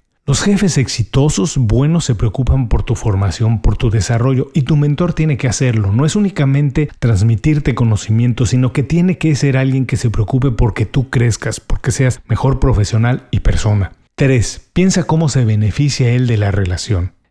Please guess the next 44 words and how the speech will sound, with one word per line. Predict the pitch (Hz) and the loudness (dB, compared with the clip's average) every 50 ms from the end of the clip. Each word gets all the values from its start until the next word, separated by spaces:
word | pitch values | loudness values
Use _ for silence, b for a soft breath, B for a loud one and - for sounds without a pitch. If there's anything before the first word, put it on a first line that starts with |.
| _ _ - | _ _ -2
La | 135 131 | 0 2
relación | 127 139 151 156 143 - 208 208 196 | 2 2 2 2 2 2 0 0 0
tiene | 196 180 175 160 | 0 0 0 0
que | - 165 147 | 0 -2 0
ser | - 170 147 | 0 0 0
buena | 135 123 113 123 135 135 139 139 127 | 0 2 0 0 0 2 0 0 0
para | 110 117 110 104 | 0 0 0 0
los | 98 101 104 | 0 0 0
dos. | 98 120 120 101 - | 2 2 0 0 0
Los | 113 110 117 107 | 0 0 0 2
dos | 120 165 151 - | 2 0 0 2
tienen | - 151 147 143 131 | 0 0 2 0 0
que | - 143 131 | 0 -2 0
salir | - 131 123 120 123 135 - | 0 2 2 2 2 2 0
fortalecidos, | - 139 127 110 - 127 113 110 120 - - 185 175 151 127 - | 0 0 0 0 0 0 0 0 0 0 -2 -2 0 0 0 0
así | 127 113 - 175 | 0 0 0 -2
que | - 190 165 | -2 0 0
tienes | 151 170 165 156 - | 0 0 0 0 0
que | - 151 135 | 0 -2 0
pensar | 123 - 123 117 - 123 123 117 | 2 2 0 2 2 2 2 2
de | 113 113 | 2 2
manera | 107 107 104 117 135 156 160 - | 2 2 2 2 2 0 -2 -2
creativa | - - 113 104 92 - - 147 156 151 156 127 | -2 -2 -2 -2 -2 -2 0 0 2 2 0 -2
tú | - - - - 196 208 156 - - _ | -4 -6 -4 0 0 0 0 -2 -6 _
qué | - 147 151 | 0 0 2
es | 147 | 2
lo | 147 139 - | 2 2 0
que | - 123 | 0 0
vas | 110 127 120 - | 2 2 2 0
a | 127 | 0
ofrecerle | 107 - 110 90 - - 120 117 113 113 104 - - - | 0 0 -2 -2 -2 -2 -2 0 0 0 -2 -2 -6 -6
a | - - 107 107 107 | -4 -2 0 2 2
él | 120 131 147 156 - - | 2 2 2 0 -2 -2
para | - 104 95 95 | 0 0 0 0
que | - - 120 104 | 0 0 0 2
él | 113 120 107 | 2 0 0
crezca | - - 131 143 139 - - - 107 | 0 0 0 0 0 0 -2 -4 -2
también | - 120 113 117 120 127 127 | 0 0 0 2 2 0 0
como | 123 - 120 110 107 98 | 0 0 0 0 0 0
persona | - 117 104 - - 131 131 139 | 0 0 2 2 2 2 0 0
y | 131 | -2
como | 104 - 110 110 107 101 | -2 -2 0 0 0 0
profesional. | - - 110 - - 107 - - 104 101 98 95 B B B B B B | 0 -2 0 0 -2 -2 -2 -2 0 0 0 -2 B B B B B B
Siempre | B - - - 160 180 190 180 170 151 - 123 123 | B -6 -4 0 2 2 2 2 2 2 2 0 0